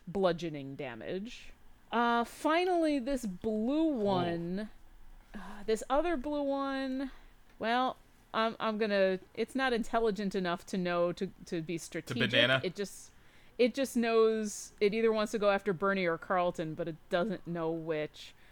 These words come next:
Speaker 1: So I'm gonna roll a D four. If it's one or two, it's going after Bernie. If it's three or four, it's Carlton.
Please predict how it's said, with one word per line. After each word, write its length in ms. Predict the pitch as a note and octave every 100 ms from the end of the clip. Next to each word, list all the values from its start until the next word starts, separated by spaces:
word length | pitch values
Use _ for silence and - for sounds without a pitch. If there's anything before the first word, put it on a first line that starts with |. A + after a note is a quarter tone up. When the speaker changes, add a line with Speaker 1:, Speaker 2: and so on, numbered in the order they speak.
| - -
Speaker 1:
So 80 |
I'm 40 | A#3
gonna 100 | B3
roll 180 | B3 A#3+
a 60 |
D 140 | A3 A3
four. 340 | - G3+ F#3+
If 80 | F#3
it's 140 | F#3+
one 160 | G#3+ G#3+
or 80 | G#3
two, 160 | A3+
it's 100 | F#3
going 140 | G#3 F#3
after 180 | F3+ F3
Bernie. 380 | F3+ F3 E3+
If 80 | E3
it's 120 | F3+
three 120 | F#3+ F3
or 60 |
four, 180 | F#3+ E3
it's 100 | D#3+
Carlton. 600 | - E3 D#3+ D#3+ D3